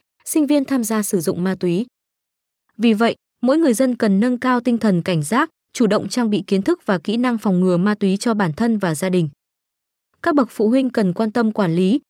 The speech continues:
giáo dục con em, thường xuyên nắm bắt tâm lý, các mối quan hệ xã hội của con em mình để kịp thời phát hiện và ngăn chặn những biểu hiện vi phạm. Nhà trường, các tổ chức đoàn thể cần tăng cường tuyên truyền, giáo dục pháp luật và kỹ năng sống cho thanh thiếu niên,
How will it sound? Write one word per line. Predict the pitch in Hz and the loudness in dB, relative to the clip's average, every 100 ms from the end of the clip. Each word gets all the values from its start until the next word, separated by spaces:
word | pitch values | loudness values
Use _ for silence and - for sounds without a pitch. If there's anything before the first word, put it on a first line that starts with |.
| _ - | _ -4
giáo | 233 240 | -2 0
dục | 285 - | 0 -2
con | 240 214 | -4 -2
em, | 226 214 _ _ - | -2 -2 _ _ -2
thường | 269 240 | 0 0
xuyên | - 277 | 0 0
nắm | 220 190 | 2 0
bắt | 302 - | -2 -2
tâm | 240 | 0
lý, | 208 190 220 - _ - | 2 2 0 -4 _ -4
các | 349 | 0
mối | 285 220 | 0 0
quan | - 226 | 0 0
hệ | 214 - | 0 -2
xã | - | -2
hội | 233 220 | 0 0
của | 196 170 | -2 -2
con | 208 | -2
em | 202 214 202 | 0 0 2
mình | 190 165 | 2 0
để | 180 160 | -2 -2
kịp | 190 185 | -4 0
thời | 202 | 0
phát | 175 302 | 0 -2
hiện | 294 254 190 | 0 0 -2
và | 180 | -2
ngăn | 208 214 | -2 -2
chặn | 226 185 | -4 -2
những | 190 240 | -2 0
biểu | 247 | 0
hiện | 165 180 170 | 0 -2 -2
vi | 196 | -4
phạm. | 185 190 - _ _ _ _ _ _ _ _ - | -2 -4 -4 _ _ _ _ _ _ _ _ -2
Nhà | 240 | -2
trường, | 220 240 196 - _ - | 2 0 0 -4 _ -4
các | 339 | -2
tổ | 311 214 | 0 0
chức | 339 285 | -2 -2
đoàn | 214 | -2
thể | 180 185 | 0 -2
cần | 147 190 180 | -2 -4 -2
tăng | 226 | -4
cường | 220 208 175 | 0 0 0
tuyên | 240 220 | -2 0
truyền, | 226 196 160 _ _ | 0 0 -2 _ _
giáo | 214 233 | -2 0
dục | 240 254 | 0 -2
pháp | - 339 | -4 -2
luật | 277 196 | -2 -2
và | - 180 | -4 -4
kỹ | - 240 | -4 -2
năng | 254 214 | -2 -2
sống | 214 196 | -2 -2
cho | 214 233 | -2 -4
thanh | 240 214 | -4 -2
thiếu | 202 | -2
niên, | 202 254 | 2 2